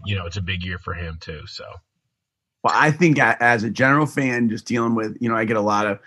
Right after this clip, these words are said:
Speaker 2: I get a lot of people that wanna buy in. I get haters on the other side. Overall, I think people feel pretty good. It's tough to, it's tough to challenge Joe. Like, using this, nobody talks about whether Burrow's gonna be good or bad.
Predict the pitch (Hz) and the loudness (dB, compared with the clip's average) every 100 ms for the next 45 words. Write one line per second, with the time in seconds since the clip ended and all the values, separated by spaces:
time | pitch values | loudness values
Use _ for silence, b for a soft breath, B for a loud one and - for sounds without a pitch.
0 | B B 131 139 127 101 117 104 101 98 | B B 2 4 4 0 -2 -2 -2 -2
1 | 95 92 95 95 117 117 107 104 92 98 | -4 -6 -6 -4 -4 -2 -2 -4 -6 -4
2 | 110 104 101 95 95 90 120 104 104 - | -2 -2 -4 -6 -8 -6 -2 0 -2 -8
3 | b b _ 151 156 139 135 117 123 120 | b b _ 8 8 8 6 4 2 -2
4 | 117 120 - - 117 - 110 110 104 95 | -2 -4 -4 -4 -4 -4 -4 -4 -2 -4
5 | 104 - 143 - - - - 151 - 170 | -4 0 0 0 -6 -4 0 0 0 -2
6 | - 135 117 110 - 123 113 98 120 170 | 2 2 2 -2 -4 -2 -2 0 4 4
7 | 156 B B B _ - - 156 151 185 | 4 B B B _ -16 2 4 6 4
8 | 208 - - 185 185 160 143 139 - 113 | 0 0 4 6 4 4 4 2 0 -2
9 | 95 120 117 104 113 107 104 101 101 104 | 0 -2 -2 0 0 -2 -2 -2 -2 -2
10 | 90 95 82 80 | -4 -4 -6 -8